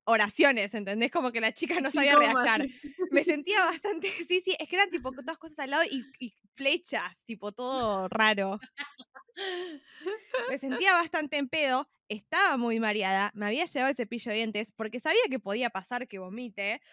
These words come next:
Speaker 1: porque nunca había tomado tanto en toda mi vida, o sea. <laughs> Chicos, catorce años,
Speaker 2: Me
Speaker 1: ¿eh?
Speaker 2: muero, el cepillo de dientes.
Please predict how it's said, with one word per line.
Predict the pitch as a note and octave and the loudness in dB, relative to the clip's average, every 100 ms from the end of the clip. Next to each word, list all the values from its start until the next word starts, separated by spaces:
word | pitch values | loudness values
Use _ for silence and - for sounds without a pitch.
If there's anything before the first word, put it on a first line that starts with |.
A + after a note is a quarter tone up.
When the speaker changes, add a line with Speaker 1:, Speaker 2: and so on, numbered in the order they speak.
| _ | _
Speaker 1:
porque | - C4 D4+ | 2 2 -2
nunca | G#4+ - | -6 -4
había | D4+ E4 C#4+ | -2 -2 -4
tomado | A3+ A3 G#3 | -6 -4 -2
tanto | G#3 C#4 B3 | -2 -2 0
en | C#4+ | -2
toda | B3 C4 | 0 -2
mi | A#3 A#3+ | 0 -4
vida, | A#3+ A#3+ A3+ A3 C#4 C#4 | -4 -6 -6 -4 -6 -8
o | |
sea. | - A3+ A3 | -8 -4 -2
<laughs> | C#4 - - _ _ _ _ _ B4 B4+ B4+ A4 - _ F#4 | -4 -8 -18 _ _ _ _ _ -8 -4 -4 -6 -20 _ -16
Chicos, | - C4+ | -14 -16
catorce | - A3+ A3+ - A3+ | -16 -14 -12 -10 -8
años, | G#3 G3 | -6 -4
Speaker 2:
Me | G#4 | -2
Speaker 1:
¿eh? | |
Speaker 2:
muero, | F#4 G#4+ A#4 G4+ | 0 0 0 0
el | F4 | 0
cepillo | F#4 - G#4 - G#4 | -2 0 -2 0 0
de | |
dientes. | D#4+ G4 G#4 F#4 | 0 0 -2 -4